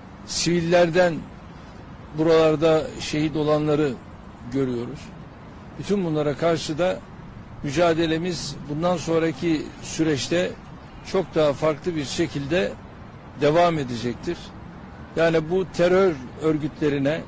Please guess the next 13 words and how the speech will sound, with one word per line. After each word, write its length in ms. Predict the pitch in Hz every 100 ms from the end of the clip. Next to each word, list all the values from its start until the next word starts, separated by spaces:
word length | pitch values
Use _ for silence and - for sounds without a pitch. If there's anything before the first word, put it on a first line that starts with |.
| - - - - - - -
Amerika'nın 640 | 151 170 175 160 170 170 165 - - - - - - - -
oradaki 680 | 165 165 160 151 170 165 147 - - 117
malum 420 | 151 156 160 135
güçlerine 520 | 135 - 156 135 135
karşı, 480 | 113 139 117 - 127 - - - - - - 123
rejim 440 | 156 151 202 156
güçlerine 520 | 135 - 143 123 127
karşı 500 | 117 143 131 - 165 165 - - - - 123
gerekli 400 | 156 170 147 190
olan 300 | 170 170 156
her 240 | 180 180
türlü 220 | 151 147
mücadeleyi 760 | 151 160 151 147 139 135 151 190